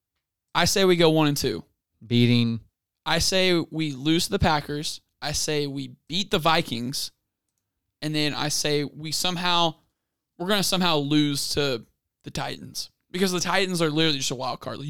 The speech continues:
Speaker 1: you, you flip a coin and you're like, "Hey,
Speaker 2: And just
Speaker 1: the Titans
Speaker 2: with ha-,
Speaker 1: won.
Speaker 2: and
Speaker 1: Hey,
Speaker 2: just
Speaker 1: the
Speaker 2: with how
Speaker 1: Titans
Speaker 2: much
Speaker 1: lost."
Speaker 2: you've been disrespecting Tennessee.
Speaker 1: Yeah, absolutely. And so, like, I just know that's coming. But regardless whether we go three and oh or oh and three, I still feel confident. Uh,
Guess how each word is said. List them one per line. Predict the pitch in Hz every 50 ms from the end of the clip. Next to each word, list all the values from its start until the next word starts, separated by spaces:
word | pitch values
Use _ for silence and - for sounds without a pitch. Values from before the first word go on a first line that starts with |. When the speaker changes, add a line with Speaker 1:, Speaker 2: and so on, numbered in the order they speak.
| 151 139
Speaker 1:
you, | - 156 170 -
you | 170 175 180
flip | - - 208 208 -
a | 156
coin | - - 151 143 127
and | 107 120
you're | 127 110
like, | 131 - _ _ _
"Hey, | - 156 165
Speaker 2:
And | 175 165
just | 151 160 147 -
Speaker 1:
the | -
Titans | 320 285 226 196
Speaker 2:
with | -
ha-, | 175
Speaker 1:
won. | 160 143 - - _
Speaker 2:
and | - 147 160
Speaker 1:
Hey, | 156 151
Speaker 2:
just | 165 156 147
Speaker 1:
the | 147 139
Speaker 2:
with | 113
how | - 139
Speaker 1:
Titans | 143 143
Speaker 2:
much | 139 135 127 -
Speaker 1:
lost." | -
Speaker 2:
you've | 127 131 123
been | 127 123 113
disrespecting | 110 123 - - 113 - - 120 120 - 143 139 127
Tennessee. | 147 139 139 - - 143 143 143 147 - _ _ _ _ _ _ _ _ _ -
Speaker 1:
Yeah, | 143 135 113 120 - _
absolutely. | - 151 151 - 147 147 143 135 127 -
And | 143 151 151 143
so, | - 160 160
like, | 156 156 151 -
I | 165 190
just | 180 170 147
know | 151 147 151 151 156
that's | 147 147 120 -
coming. | - - 131 139 147 147 156 170 - _ _ _ _ - - - _ - -
But | 143 165 165 160 151 - - - _ _ _ _ _ _ _ _ _ _ _
regardless | - 202 196 240 262 285 294 277 -
whether | 247 240 226 214
we | 208
go | 202 202 165
three | - - 196 196 220 220
and | 208 202
oh | 202 208 214 214 202 -
or | - 139 - -
oh | 160 170 170
and | 165 151
three, | - 170 170 160 143 - - -
I | - 185 190
still | - - - 196 175
feel | - 180 170
confident. | 160 - 160 147 147 143 - 147 143 147 143 131 - _ _ _ _ _ _ -
Uh, | 139 143